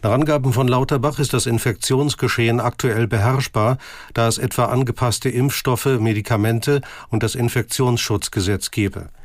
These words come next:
Er rief die Länder angesichts der steigenden Zahlen dazu auf, schon jetzt Gebrauch davon zu machen und eine Maskenpflicht in Innenräumen einzuführen. Je früher man die Bremse trete, desto besser sei es, so der Gesundheitsminister.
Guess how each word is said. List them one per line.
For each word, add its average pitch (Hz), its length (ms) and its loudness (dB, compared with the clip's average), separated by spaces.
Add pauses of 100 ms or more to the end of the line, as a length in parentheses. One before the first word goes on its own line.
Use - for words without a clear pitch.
(480)
Er 107 120 2
rief 113 160 0
die 127 100 2
Länder 131 460 2
angesichts 120 580 0
der 113 140 2
steigenden 113 540 2
Zahlen 117 420 2
dazu 113 320 0
auf, 123 280 0
schon 104 220 0
jetzt 123 360 -2
Gebrauch 113 380 0
davon 107 380 0
zu 107 160 -2
machen 113 400 0 (360)
und 117 120 -2
eine 117 160 2
Maskenpflicht 117 800 0
in 113 80 0
Innenräumen 110 720 2
einzuführen. 104 800 -2 (440)
Je 107 200 2
früher 156 360 2
man 143 220 2
die 135 140 0
Bremse 127 420 0
trete, 120 500 0
desto 107 300 -2
besser 113 380 0
sei 101 260 0
es, 104 160 -2
so 110 300 -2
der 107 180 0
Gesundheitsminister. 98 1040 -2